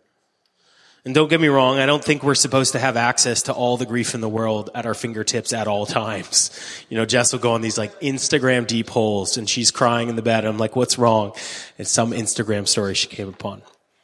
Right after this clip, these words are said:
Anyone else do that in this room? <laughs> A couple of you. A couple of you that are brave to admit.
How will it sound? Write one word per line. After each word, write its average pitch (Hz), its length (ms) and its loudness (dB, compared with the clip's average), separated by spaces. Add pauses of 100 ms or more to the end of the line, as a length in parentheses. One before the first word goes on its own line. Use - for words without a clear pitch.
(1700)
Anyone 123 300 0
else 113 220 -2
do 123 60 -4
that 131 180 -2
in 120 60 -6
this 151 280 2
room? - 260 -4 (540)
<laughs> 370 420 2
A 202 60 -12
couple 131 320 0
of 117 100 -4
you. 120 140 -6
A - 340 -20
couple 175 240 4
of 170 60 6
you 160 80 8
that 143 100 8
are 139 60 6
brave 139 360 4
to 147 100 2
admit. 123 440 -2